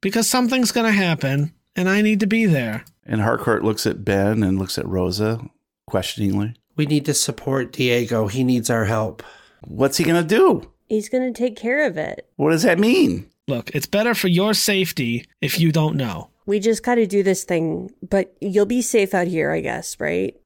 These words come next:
Speaker 1: I should be.
Speaker 2: But Ben, I, I don't want you to go.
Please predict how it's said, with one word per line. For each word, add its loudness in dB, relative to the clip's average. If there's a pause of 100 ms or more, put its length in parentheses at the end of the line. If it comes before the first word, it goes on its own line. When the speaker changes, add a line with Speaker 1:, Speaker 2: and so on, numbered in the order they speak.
(420)
Speaker 1:
I 0
should 0
be. 0 (160)
Speaker 2:
But -6
Ben, 2
I, 0 (200)
I -4
don't -2
want -4
you -4
to -6
go. -6